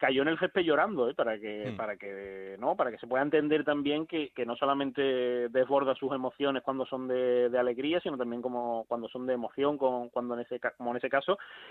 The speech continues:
Speaker 1: y que, como decía antes, no ha jugado todo lo que le hubiera gustado seguramente, y sin embargo su, su implicación en el proyecto siempre ha sido máxima.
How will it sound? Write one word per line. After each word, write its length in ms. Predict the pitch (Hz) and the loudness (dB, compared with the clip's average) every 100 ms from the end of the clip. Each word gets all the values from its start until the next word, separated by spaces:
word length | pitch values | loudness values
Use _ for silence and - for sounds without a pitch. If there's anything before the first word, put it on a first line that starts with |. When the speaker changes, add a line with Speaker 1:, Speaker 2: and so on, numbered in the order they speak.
| - | -6
Speaker 1:
y 140 | - 143 | -2 0
que, 260 | 147 139 | 2 2
como 240 | - 135 127 | 2 2 2
decía 220 | 135 151 | 4 2
antes, 360 | 165 160 139 139 | 2 2 2 0
no 240 | 139 143 | 0 2
ha 60 | 151 | 4
jugado 400 | 175 170 165 156 | 6 6 6 4
todo 240 | 160 151 | 6 6
lo 120 | 147 | 4
que 540 | - 151 147 143 143 139 139 139 | 0 0 2 2 2 0 0 -2
le 120 | 139 | 0
hubiera 240 | 139 139 139 | 2 4 4
gustado 420 | 135 - 139 135 | 4 4 4 4
seguramente, 720 | 139 139 139 143 139 175 196 | 2 2 2 0 0 0 0
y 120 | 135 131 | -4 -6
sin 140 | 120 | -6
embargo 340 | 113 107 127 | -2 0 0
su, 560 | 135 143 139 131 123 117 | 0 2 2 2 2 0
su 80 | 127 | -4
implicación 720 | 117 120 120 104 - 131 131 | -6 -6 -6 -6 -2 2 4
en 60 | 135 | 2
el 80 | 127 | 2
proyecto 340 | 131 127 127 | 0 0 -2
siempre 300 | 139 131 123 | -6 -2 -4
ha 20 | |
sido 220 | - 123 | 0 0
máxima. 500 | 123 147 151 156 160 | 2 0 0 0 0